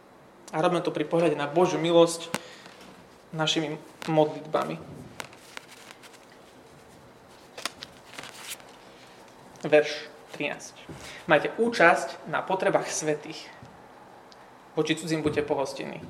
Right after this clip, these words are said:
Fráza majte účasť znamená, že majte spoločné, podieľajte sa, deľte sa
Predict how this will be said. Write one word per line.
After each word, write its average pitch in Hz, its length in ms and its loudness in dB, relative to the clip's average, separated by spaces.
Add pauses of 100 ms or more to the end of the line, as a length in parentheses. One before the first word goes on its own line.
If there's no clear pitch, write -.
(1160)
Fráza 165 640 6
majte 175 400 2
účasť 208 640 2 (320)
znamená, 160 640 2
že 143 160 0
majte 165 240 -2
spoločné, 175 720 0
podieľajte 151 560 4
sa, 156 240 6 (400)
deľte 151 400 2
sa 135 400 -4